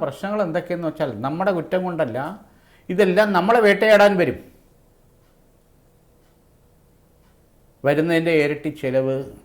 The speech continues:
പണയം വെക്കേണ്ട അവസ്ഥ, വീട്ടിനകത്ത് അസ്വസ്ഥത, തലവേദന, പെടലി വേദന, വയറുവേദന, കായ് വേദന, കാല് വേദന, തൊണ്ടവേദന, ഇങ്ങനെയുള്ള അസ്വസ്ഥത, ഒരു മൂഡ്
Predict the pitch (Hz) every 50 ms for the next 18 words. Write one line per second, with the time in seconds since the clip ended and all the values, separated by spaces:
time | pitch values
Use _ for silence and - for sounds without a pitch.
0 | _ _ _ _ _ _ _ _ _ _ _ _ _ _ _ _ - 127 120 127
1 | 139 147 151 151 147 147 143 135 135 131 127 117 113 110 - - 127 123 123 120
2 | - _ _ _ _ _ _ _ _ _ _ _ _ _ _ _ _ _ _ _
3 | _ _ _ _ _ _ _ _ _ _ _ _ _ _ _ _ _ _ _ -
4 | 123 139 147 147 156 147 143 143 139 139 143 123 - - 165 147 - - 139 127
5 | 120 123 131 - - - _ _ _ _ _ _ _ _ _ _ - 127 131 135
6 | 135 131 131 135 131 131 131 131 131 123 131 135 139 139 135 131 - 131 131 127
7 | 127 123 131 131 135 131 131 127 123 127 127 123 - 131 123 127 127 127 131 131
8 | 131 131 127 127 127 135 131 135 131 135 135 135 131 127 127 123 135 135 135 127
9 | 127 131 139 135 131 131 135 143 175 214 220 214 214 - - - - - - -
10 | - - - 160 139 _ _ _ _ _ _ _ _ _ _ _ _ _ _ _
11 | _ _ _ _ _ _ _ _ _ _ _ _ _ _ _ _ _ _ _ _
12 | _ _ _ _ _ _ _ _ _ - 170 175 175 170 175 185 196